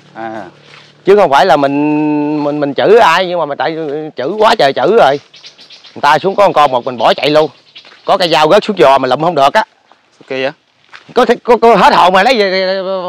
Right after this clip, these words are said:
Speaker 2: mà lụm được.
Speaker 1: Vậy là mấy con khỉ nó đông dữ lắm rồi hả anh hai?
Speaker 2: Khỉ đông lắm, nguyên một đàn khỉ đó đông dữ lắm.
Speaker 1: Thằng ơi.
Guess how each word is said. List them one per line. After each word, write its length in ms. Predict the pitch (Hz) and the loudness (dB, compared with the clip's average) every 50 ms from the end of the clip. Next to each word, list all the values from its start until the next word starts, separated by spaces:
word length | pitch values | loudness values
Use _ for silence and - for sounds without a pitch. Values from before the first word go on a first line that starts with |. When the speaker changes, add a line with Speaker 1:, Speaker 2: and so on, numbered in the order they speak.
| 185 185 | -8 -6
Speaker 2:
mà 280 | 180 190 180 180 190 | -6 -4 -2 -2 -2
lụm 220 | 185 175 156 180 226 | 0 2 2 2 4
được. 260 | 185 170 208 254 - | 4 4 4 2 0
Speaker 1:
Vậy 80 | - | -4
là 80 | 120 120 | -12 -18
mấy 120 | 147 175 | -18 -18
con 80 | 151 139 | -20 -18
khỉ 180 | 117 120 135 185 | -16 -14 -14 -12
nó 100 | 208 185 | -10 -10
đông 180 | 165 151 160 | -12 -12 -10
dữ 60 | 175 | -10
lắm 100 | 196 220 | -10 -10
rồi 80 | 220 170 | -10 -10
hả 80 | 151 147 | -12 -10
anh 60 | 151 | -10
hai? 160 | 143 143 151 - | -10 -10 -12 -12
Speaker 2:
Khỉ 200 | - - 95 123 135 | -14 -10 -8 -4 -2
đông 160 | 151 131 117 | -2 0 2
lắm, 140 | 135 170 156 | 0 0 0
nguyên 140 | 135 123 117 | 0 -2 -2
một 40 | 101 | -2
đàn 120 | 98 95 | -4 -4
khỉ 140 | - 107 123 | -6 -4 -2
đó 100 | 156 165 | 0 0
đông 180 | 147 135 123 135 | 0 0 0 2
dữ 60 | 156 | 2
lắm. 100 | 185 - 392 - _ _ _ _ _ _ _ - - _ _ _ _ | 0 0 -2 -8 _ _ _ _ _ _ _ -20 -20 _ _ _ _
Speaker 1:
Thằng 140 | - 90 95 | -20 -20 -16
ơi. 260 | 107 107 113 117 104 | -14 -12 -12 -12 -14